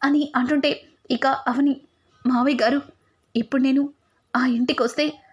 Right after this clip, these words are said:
అత్తయ్య గారు ఎట్లాంటి గొడవ చేస్తారో మీకు తెలియంది కాదు. ఇంకా అత్తయ్య గారిని మరింత రెచ్చగొట్టడానికి పల్లవి ఒక్కతి చాలు.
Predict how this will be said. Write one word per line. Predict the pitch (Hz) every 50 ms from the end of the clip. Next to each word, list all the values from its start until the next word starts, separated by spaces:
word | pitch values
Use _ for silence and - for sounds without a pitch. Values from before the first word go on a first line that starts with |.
| - - - - - _ 233
అత్తయ్య | 240 - - - 294 302
గారు | 247 233 208 262 277 - - _ _ _ _ _ _ _ _ _ _ -
ఎట్లాంటి | 247 262 254 - 370 381 339 311 277
గొడవ | 233 233 196 233 277 277 -
చేస్తారో | 247 254 - 302 285 285 285 - - - _ _ _ _ _ _ _ _ _ 226
మీకు | 233 214 - 269
తెలియంది | 254 - - 175 214 277 311 311 285 285 262
కాదు. | - - 220 254 285 - - _ _ _ _ _ _ _ _ _ -
ఇంకా | 247 269 247 294 277 262 - - _ _ _ _ _ _ _ _ _ _ -
అత్తయ్య | 240 220 - - 294 302 247
గారిని | 233 220 233 254 285 330 330 - _ _ _ _ _ _ - 247
మరింత | 277 294 330 370 403 403 415
రెచ్చగొట్టడానికి | 370 254 190 220 - 320 269 277 254 294 294 294 285 285 285 302 - - - _ _ _ _ _ _ _ _ - 190
పల్లవి | 135 180 247 269 269 294 285
ఒక్కతి | 269 233 220 - 359 359 359 294
చాలు. | 262 - 302 180 262 294